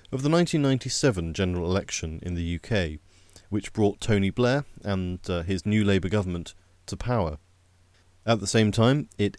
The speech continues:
ended eighteen years of Conservative government and condemned the Tories to the exile of opposition. They were resoundingly defeated,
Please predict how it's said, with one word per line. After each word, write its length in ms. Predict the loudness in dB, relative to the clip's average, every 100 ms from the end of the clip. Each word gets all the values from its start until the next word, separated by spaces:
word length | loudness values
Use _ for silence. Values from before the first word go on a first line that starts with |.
| 2
ended 400 | 4 4 2 2
eighteen 400 | 0 0 0 0
years 300 | 0 0 0
of 160 | -4 -4
Conservative 560 | -4 0 0 -2 -4
government 400 | -2 0 -2 -4 -14 _ _ _ -10
and 280 | -4 -4 -2
condemned 540 | 0 6 6 6 2
the 120 | -2 -6
Tories 560 | -2 -2 -2 -4 -8 -14 -20 -20 -20 -10
to 240 | -4 -4
the 220 | -4 -4 -6
exile 580 | -4 -6 -4 -6 -8 -14 _ _ _ -8
of 140 | -6 -6
opposition. 560 | -6 -4 -4 -4 -12 -18 _ _ _ _ _ -4
They 100 | 0
were 280 | 2 0 -4 -16 _ _ _ -2
resoundingly 680 | 2 6 6 6 6 2
defeated, 540 | 0 -2 -2 -2 -4